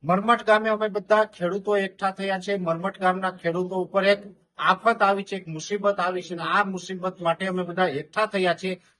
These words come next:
મુસીબત એવી છે કે આમ તો વર્ષોથી જે ન-, અ, જેતપુરનું જે કેમિકલનું પાણી છે એ આ તરફ આવે છે ને અનેક ખેડૂતોની હજારો એકર જમીનો છે એ વર્ષોથી ખરાબ કરતું હતું. એમાં વર્ષોથી આ ખેડૂતો પીડાતા હતા.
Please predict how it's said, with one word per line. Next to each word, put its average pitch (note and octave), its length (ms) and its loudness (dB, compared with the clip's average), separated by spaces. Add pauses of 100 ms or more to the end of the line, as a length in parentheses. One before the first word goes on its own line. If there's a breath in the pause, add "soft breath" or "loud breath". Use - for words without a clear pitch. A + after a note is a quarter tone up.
(120)
મુસીબત A3 440 0
એવી G3+ 220 2
છે G3+ 160 -6
કે F#3+ 100 -2
આમ F3+ 160 2
તો A3 260 2
વર્ષોથી F3 720 -2 (320)
જે A#3+ 440 4
ન-, D3+ 140 -4
અ, D3 220 -4
જેતપુરનું E3+ 600 -4
જે A3 100 0
કેમિકલનું A3+ 640 0
પાણી G3 340 2
છે F3+ 320 -4 (200)
એ G#3+ 100 4
આ G3+ 300 4
તરફ G#3 320 -2
આવે G3 280 2
છે G3 160 -6
ને G3 100 -4
અનેક G3 480 -2
ખેડૂતોની F#3+ 540 -4
હજારો F#3 440 2
એકર F#3 240 -6
જમીનો F3+ 420 -4
છે F3+ 480 -4
એ A3+ 80 0
વર્ષોથી G#3 540 0
ખરાબ E3+ 300 2 (100)
કરતું D3 380 -4
હતું. G#2+ 160 -16 (240)
એમાં G#3+ 280 4
વર્ષોથી A3+ 480 0
આ G#3 100 4
ખેડૂતો G3 420 -6
પીડાતા F#3 500 0
હતા. G#3+ 260 0